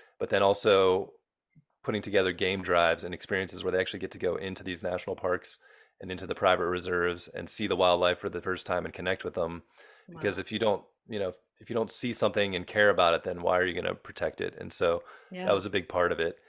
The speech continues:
Speaker 1: But then ultimately, kind of long term, also being able to track the progress of these students and see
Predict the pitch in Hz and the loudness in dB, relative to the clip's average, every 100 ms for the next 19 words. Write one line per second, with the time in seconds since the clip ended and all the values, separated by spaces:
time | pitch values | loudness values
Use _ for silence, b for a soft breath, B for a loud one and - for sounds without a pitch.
0 | b b b - 104 120 127 120 101 98 | b b b -2 4 8 8 6 0 0
1 | 92 104 92 98 101 95 - 107 101 95 | 0 0 2 4 4 4 2 4 4 4
2 | 90 - 95 92 90 _ _ _ _ _ | 0 2 4 4 2 _ _ _ _ _
3 | _ - 104 101 92 - - - 101 101 | _ -4 0 0 -2 -6 -8 2 4 4
4 | - 101 101 95 95 92 90 - 90 98 | -2 -4 2 4 4 0 -2 -6 -6 -6
5 | - - 95 92 92 - - 92 90 - | -6 -4 -4 -4 -6 -12 -8 -6 -6 -6
6 | 110 98 95 | -4 -2 -2